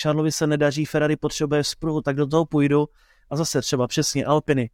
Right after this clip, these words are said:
páté místo, potřebujeme nutně body, Williams, chceme bodovat. A všichni jsou takhle motivovaní tím, že prostě mají teď tu skvělou příležitost se ukázat a jedinečnou, protože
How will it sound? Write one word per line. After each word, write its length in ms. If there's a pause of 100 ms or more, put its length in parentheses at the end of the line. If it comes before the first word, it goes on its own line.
(160)
páté 320
místo, 300
potřebujeme 520
nutně 300
body, 280 (260)
Williams, 420
chceme 320
bodovat. 400 (360)
A 80
všichni 280
jsou 140
takhle 260
motivovaní 640
tím, 180
že 120
prostě 360
mají 200
teď 200
tu 100
skvělou 320
příležitost 680
se 140
ukázat 580
a 200 (440)
jedinečnou, 680
protože 560